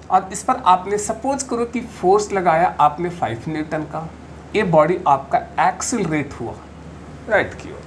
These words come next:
ठीक है, कुछ ना कुछ value से accelerate हुआ। लेकिन जब यही force अगर suppose करो कि अगर हम इस direction में अगर हमने लगाया, उतनी ही force लगाया, लेकिन अब मालूम चला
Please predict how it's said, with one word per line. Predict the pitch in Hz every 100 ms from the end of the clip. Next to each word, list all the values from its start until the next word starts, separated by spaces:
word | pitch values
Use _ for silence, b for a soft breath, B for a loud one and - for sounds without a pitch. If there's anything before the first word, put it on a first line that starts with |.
| - - - - - - - - - - - - B B B - - - -
ठीक | 269
है, | 294 - - - - -
कुछ | 285
ना | 240
कुछ | 220 240
value | 170 156 185
से | - 165
accelerate | 165 - 185 214 220 220
हुआ। | 247 - - - - - - -
लेकिन | 262 285 254
जब | 247 196
यही | 190 208 330 -
force | - 269 294 - - - -
अगर | 170 185 208 - - - - -
suppose | 220 269 262
करो | 233 208
कि | 208
अगर | 196
हम | 202 190 -
इस | 254 240
direction | 170 151 151 - 247
में | 254
अगर | 247
हमने | 233 233 240
लगाया, | 233 220 202 202 208 220 - - - - - -
उतनी | 185 202
ही | 214 302
force | 302 262 262 247
लगाया, | 233 226 220 226 - - - - - - -
लेकिन | 127 190 - -
अब | 190
मालूम | 175 151 156 160
चला | 165 175